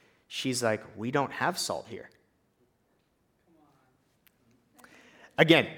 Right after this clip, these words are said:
believe it, not, I, I don't know if I'd believe it if I wasn't the one who saw this tray.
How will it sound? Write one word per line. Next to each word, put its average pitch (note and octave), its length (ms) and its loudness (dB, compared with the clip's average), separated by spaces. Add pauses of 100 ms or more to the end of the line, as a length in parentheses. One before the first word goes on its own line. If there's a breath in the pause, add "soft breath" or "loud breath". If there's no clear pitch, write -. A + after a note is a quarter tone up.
believe F3 320 8
it, - 320 2
not, D#3+ 440 8
I, D#3 260 8
I C#3+ 120 6
don't F#3 100 8
know G#3 80 8
if F3 80 4
I'd F3+ 260 6
believe F#3+ 320 6
it - 440 2
if D3+ 160 4
I D3+ 40 12
wasn't D3+ 480 4
the D#3+ 120 10
one D3 440 6 (200 loud breath)
who D#3+ 100 4
saw D#3+ 480 6 (100)
this D3+ 220 2
tray. C#3+ 280 6